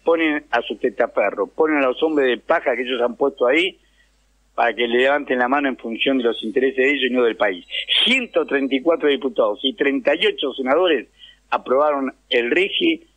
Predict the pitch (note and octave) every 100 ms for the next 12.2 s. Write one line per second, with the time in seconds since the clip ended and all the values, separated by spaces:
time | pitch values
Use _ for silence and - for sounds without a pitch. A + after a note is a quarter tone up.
0 | _ - A2+ A#2+ C#3 C3+ A#2+ A#2 - C3+
1 | A#2 A2+ A2 G#2+ F#2+ G#2+ B2 C#3 C3+ -
2 | C#3 B2 A#2 C3 C3 B2 A#2+ A#2 A2+ F2+
3 | G2 F2 - _ B2 A#2 A#2+ B2 D#3 D3
4 | C3+ A#2 A2 C#3+ C3+ A#2+ - _ _ C3+
5 | B2 D3 E3 C#3+ C3 A#2 C3 C#3 E3 E3
6 | A#2 A#2 G#2 _ B2 A#2 A#2+ C#3+ C#3 A#2
7 | A2+ A#2 B2+ A2+ - - - - B2+ A2
8 | C#3+ C#3 A#2+ A2 C3+ B2+ A#2 A2 - B2
9 | A#2 G#2 E2 - _ - - _ G3 G#3
10 | E3+ C3 B2 D3+ C3+ C3+ A#2+ A#2+ B2+ D#3+
11 | C#3+ A#2 G#2+ C#3 B2 A#2 B2+ C#3 B2 A#2
12 | C3+ E3+